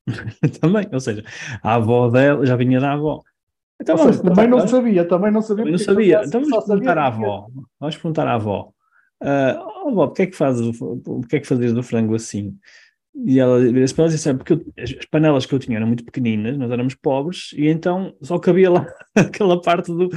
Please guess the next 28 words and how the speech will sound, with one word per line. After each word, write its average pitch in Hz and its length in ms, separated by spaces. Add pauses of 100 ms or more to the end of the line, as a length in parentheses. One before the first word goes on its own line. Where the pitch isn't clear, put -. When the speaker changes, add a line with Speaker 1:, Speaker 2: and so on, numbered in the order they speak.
(340)
Speaker 1:
do 165 140
animal, 190 440
as 139 120
pernas 156 260
tinham 165 220
que 160 80
ser 165 100
cozidas 156 380
ao 156 120
lado." 165 280 (260)
<laughs> - 420 (1400)
Então 233 300
Speaker 2:
Ou 220 60
seja, 208 280
não 226 140
havia 233 240
nenhuma 233 360
razão 226 380
aparente. 233 500
Speaker 1:
não 233 160
havia 233 220
nenhuma 214 240
razão, 214 240
era 185 160
só 190 140
mesmo 185 280
uma 180 140
questão 180 400